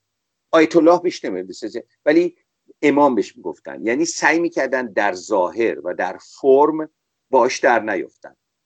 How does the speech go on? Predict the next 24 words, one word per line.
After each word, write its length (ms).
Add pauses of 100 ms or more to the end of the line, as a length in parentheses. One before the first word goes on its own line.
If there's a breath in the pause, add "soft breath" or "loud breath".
ولی 160
در 220
محتوا، 680 (320)
همون، 340
از 200
همون 240
اول 280
گفتم، 440
اون 140
گفت، 260 (380)
اه، 280
دشمن 400
اصلی 280
امپریالیسته، 800
آقای 160
رجبی 320
گفت 240
دشمن 300
اصلی 520 (280)
ارتجاع 540
هست، 180
یعنی 180
خود 260
آخوندها. 540